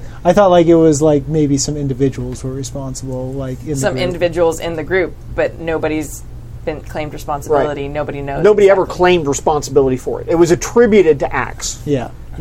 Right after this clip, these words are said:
Speaker 3: But nobody ever claimed responsibility for it.
Speaker 2: Yeah.
Speaker 1: Okay. Um,
Speaker 2: And if you looked at, like, the, that, the diagram with, like, people,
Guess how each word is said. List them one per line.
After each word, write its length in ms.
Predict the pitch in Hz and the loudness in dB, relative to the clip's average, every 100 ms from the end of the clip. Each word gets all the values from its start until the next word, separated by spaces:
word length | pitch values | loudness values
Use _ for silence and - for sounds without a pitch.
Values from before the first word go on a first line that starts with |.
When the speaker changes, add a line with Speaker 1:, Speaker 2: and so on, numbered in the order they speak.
| 135 | -2
Speaker 3:
But 260 | 190 160 160 | 4 4 4
nobody 260 | 170 165 | 4 4
ever 120 | - 139 | 4 4
claimed 400 | - 170 160 143 | 0 0 0 0
responsibility 680 | 139 - 131 - 127 117 120 | -4 -4 -4 -2 0 0 -4
for 200 | - 85 | -10 -12
it. 40 | - | -10
Speaker 2:
Yeah. 100 | - | -8
Speaker 1:
Okay. 200 | 135 - - - - - - - - - - - - - - - - - - - - - - - - - | -8 -10 -14 -16 -14 -14 -14 -14 -14 -14 -14 -14 -14 -14 -14 -14 -16 -16 -16 -14 -14 -14 -14 -14 -12 -2
Um, 580 | 147 139 131 127 131 - - - - - - - - - - - | 0 0 0 -4 -6 -8 -12 -14 -14 -14 -14 -12 -14 -14 -14 -6
Speaker 2:
And 120 | 170 | -4
if 120 | 165 | -4
you 100 | 165 | -4
looked 200 | 156 156 | -6 -6
at, 140 | 147 123 | -8 -4
like, 200 | 151 139 - - | -4 -4 -10 -10
the, 100 | 151 | -4
that, 240 | 147 139 - - | -2 -2 -6 -2
the 140 | 156 - - - | -2 -2 -8 -2
diagram 480 | 175 160 160 165 160 | 2 2 4 2 0
with, 140 | 147 | -2
like, 140 | 156 143 | -4 -4
people, 460 | 180 175 202 226 | -6 -2 0 -2